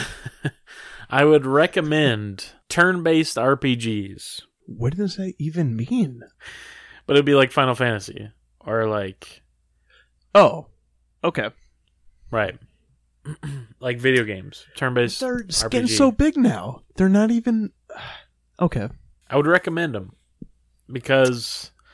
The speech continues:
Speaker 1: I mean, I've always been a fan of them, but, like,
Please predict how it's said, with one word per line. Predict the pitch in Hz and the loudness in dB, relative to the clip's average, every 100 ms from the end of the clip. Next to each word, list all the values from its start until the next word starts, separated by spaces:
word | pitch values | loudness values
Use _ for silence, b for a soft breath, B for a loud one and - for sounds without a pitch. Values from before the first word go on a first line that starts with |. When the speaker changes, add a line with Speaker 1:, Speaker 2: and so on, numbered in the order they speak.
| b b b b | b b b b
Speaker 1:
I | 131 | -4
mean, | 127 | 0
I've | 135 | 2
always | 139 147 139 | 4 4 2
been | 139 | -2
a | 143 | -2
fan | - 113 113 | -2 0 0
of | 110 | 0
them, | 113 110 | 0 0
but, | 110 107 | -2 -2
like, | 107 110 98 - - | -4 -6 -6 -12 -20